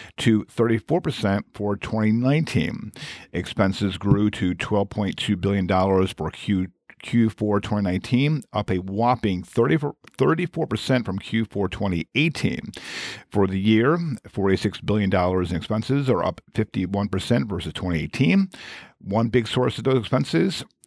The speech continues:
headcount grew twenty-six percent year over year to forty-four thousand nine hundred forty-two,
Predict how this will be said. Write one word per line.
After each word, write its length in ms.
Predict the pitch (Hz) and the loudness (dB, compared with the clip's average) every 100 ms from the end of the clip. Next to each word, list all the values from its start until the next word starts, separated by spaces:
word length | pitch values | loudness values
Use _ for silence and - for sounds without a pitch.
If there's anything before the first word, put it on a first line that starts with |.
| - | -8
headcount 720 | - 160 - - 156 - 110 | 0 0 0 0 2 2 0
grew 320 | 131 143 135 | 4 4 4
twenty-six 680 | - - 147 175 160 165 139 | 0 -4 0 0 0 -2 -2
percent 380 | 120 - 120 117 | -4 -2 0 0
year 140 | 113 | 0
over 80 | 131 | 0
year 300 | 143 104 104 | 4 4 4
to 260 | - - 90 | -2 -4 -4
forty-four 520 | 107 110 120 - 110 | -2 -2 -2 -2 -2
thousand 480 | 104 98 98 95 92 | 2 2 2 -2 0
nine 260 | 95 107 | 0 0
hundred 280 | 104 95 92 | 0 -2 -4
forty-two, 800 | 90 82 82 - 175 117 95 | -6 -6 -4 0 4 6 4